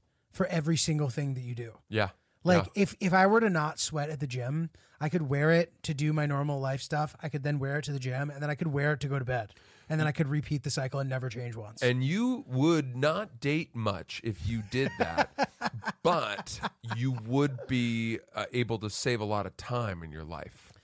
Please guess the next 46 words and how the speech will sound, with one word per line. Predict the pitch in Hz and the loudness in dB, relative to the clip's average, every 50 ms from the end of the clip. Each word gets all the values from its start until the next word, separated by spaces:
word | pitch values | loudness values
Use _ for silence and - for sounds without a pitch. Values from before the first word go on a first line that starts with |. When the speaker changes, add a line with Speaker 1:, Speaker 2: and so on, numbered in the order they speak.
| _ _ _ | _ _ _
Speaker 1:
Dude, | - 196 | 2 2
it's | 185 160 135 | 2 2 0
really | 151 151 160 175 180 185 190 | -2 0 2 4 4 6 6
unique. | 180 175 170 160 160 156 156 160 - - - - | 4 4 4 4 2 2 2 0 -2 -6 -10 -4
Uh, | - 165 151 139 139 139 135 135 143 165 | 0 0 2 2 2 2 0 -2 -4 -8
the, | 151 156 160 - - | -10 -12 -12 -12 -12
the | 151 147 | -12 -12
fabric, | - - 139 120 123 156 151 160 170 170 170 - - | -10 -10 -8 -4 -4 0 2 2 2 2 0 -4 -6
however | - 147 156 170 170 165 | -4 -2 -2 0 0 -2
the | 151 127 | -2 -2
hell | 147 156 | -4 -4
they | 147 147 139 | -4 -4 -6
make | 131 127 131 131 175 | -6 -8 -8 -6 -4
it, | 175 185 185 - _ _ _ _ - 160 | -2 -2 -4 -6 _ _ _ _ -4 -2
dude, | 165 160 | -2 0
Speaker 2:
Mm-hmm. | 147 147 | 0 0
Speaker 1:
it's | 143 - - 135 | -2 -4 -6 -8
really | 127 127 135 160 175 175 156 147 139 | -6 -2 2 4 4 6 6 4 2
nice | 139 135 139 135 127 - | 0 -2 -6 -6 -8 -8
the | - 139 | -8 -6
way | 135 127 127 | -6 -6 -6
it | 117 | -6
fits | - 135 123 - | -8 -8 -8 -8
your | 131 127 | -8 -6
body. | 123 113 - 104 131 - 139 | -6 -4 0 2 2 2 2
Speaker 2:
I, | 139 123 147 | 4 4 4
I | 175 | 4
wear | 175 185 180 165 | 4 4 2 2
these | 131 131 123 - | 2 0 -2 0
joggers. | - 123 120 110 117 107 110 113 107 101 - | 0 2 2 2 2 2 0 -2 -2 -4 -6
It's | - - 117 - - | -8 -8 -8 -6 -6
the, | - 107 - - | -8 -8 -8 -10
I, | 98 - - | -12 -12 -14
I, | - - - 120 | -16 -18 -8 -2
there's, | 131 135 135 123 120 | 2 2 2 2 0
there | 127 104 127 127 123 | -2 0 2 4 6
are | 120 | 4
a | 113 | 4
few, | 107 - - 143 147 147 | 2 -2 -6 -4 -4 -4
very | 117 135 160 180 165 | -2 -2 -2 -2 -2
few | - - - 143 156 156 135 | -6 -8 -8 -6 -4 -4 -2
days | 120 131 123 123 123 120 117 110 104 | 0 0 2 2 2 0 -2 -2 -4
where | 104 104 101 | -2 -2 -2
I | 95 95 | 0 0
don't | 95 101 104 104 98 | -2 -2 -2 -4 -4
just | - 101 95 - | -6 -8 -8 -8